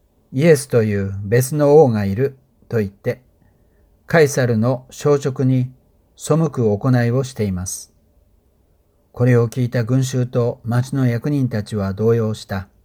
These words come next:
役人たちはヤソンと他の者たちから保証金を取った上で釈放した。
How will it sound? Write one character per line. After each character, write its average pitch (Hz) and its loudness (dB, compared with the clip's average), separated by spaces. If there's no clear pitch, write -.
役 120 -2
人 135 2
た 113 -4
ち 123 -6
は 104 -4
ヤ 139 2
ソ 127 0
ン 110 -2
と 107 -6
他 123 -4
の 135 0
者 135 2
た 127 -4
ち - -14
か 110 -6
ら 98 -4
保 110 -8
証 160 4
金 151 -4
を 139 -2
取 139 -2
っ 131 -20
た 107 -4
上 107 0
で 95 -6
釈 - -10
放 107 -4
し - -14
た。 92 -10